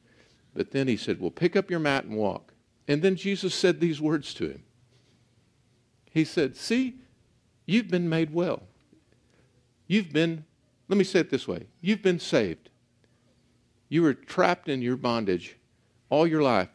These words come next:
and now Jesus has come to your life, and now you've been made well." And then he says this next statement, "Sin no more, lest a worse thing come upon you."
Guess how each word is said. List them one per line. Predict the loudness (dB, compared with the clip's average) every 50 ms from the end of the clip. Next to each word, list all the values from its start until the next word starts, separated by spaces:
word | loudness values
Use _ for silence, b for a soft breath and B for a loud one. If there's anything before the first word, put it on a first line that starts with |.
| -12 -8
and | -6 -4 -2 0
now | 0 0 0 0 -2 -4 -6 -10 _ _ _ _ _
Jesus | -4 -2 -2 -2 -2 -4 -8 -8
has | -8 -8 -4
come | -4 -4 -4 -2
to | -2
your | -2 0
life, | 0 0 0 0 -2 -4 -6
and | -8 -4 -2
now | 0 0 0
you've | 0 -2 -2 -2
been | -4 -4 -2
made | -2 -2 -2 -2
well." | -4 -6 -4 -6 -8 -8 -6
And | -4 -2
then | 0 0 0
he | 0
says | -2 -2 -2 -2 -2 -2 -6
this | -8 -8 -6
next | -6 -6 -6 -8 -8
statement, | -4 -4 -4 -4 -4 -10 -16 -18 _ _ _ _ _ _ _ _ _ _ _ _ _ _ _ _ _ _ _ _ _ _ _ _ _ _ _ _ _ _ _ _ _ _ _ _
"Sin | -10 -6 2 6 6 6 8 8 6
no | 8 6 6
more, | 6 6 6 6 6
lest | 6 4 4 4 2
a | 2
worse | 2 2 2 0 0 -2 2
thing | 2 4 4 2
come | 2 0 -2 -2
upon | -4 -2 -2 -2 -2 -2
you." | -4 -10 -14